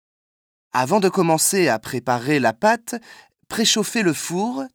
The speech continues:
thermostat sept, soit deux cent dix degrés.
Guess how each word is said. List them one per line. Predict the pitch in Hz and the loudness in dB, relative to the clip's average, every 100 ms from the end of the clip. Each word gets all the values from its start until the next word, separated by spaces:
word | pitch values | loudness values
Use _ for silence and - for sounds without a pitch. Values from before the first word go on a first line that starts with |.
| _ - | _ -2
thermostat | 175 147 151 - 139 | 0 2 0 2 0
sept, | 120 - 165 262 - 269 - | 2 2 0 -4 -10 -12 -10
soit | - 135 127 117 | -8 -2 0 0
deux | 104 147 | -2 0
cent | - 135 | 0 -2
dix | 147 | -4
degrés. | 147 131 101 | -4 -4 -4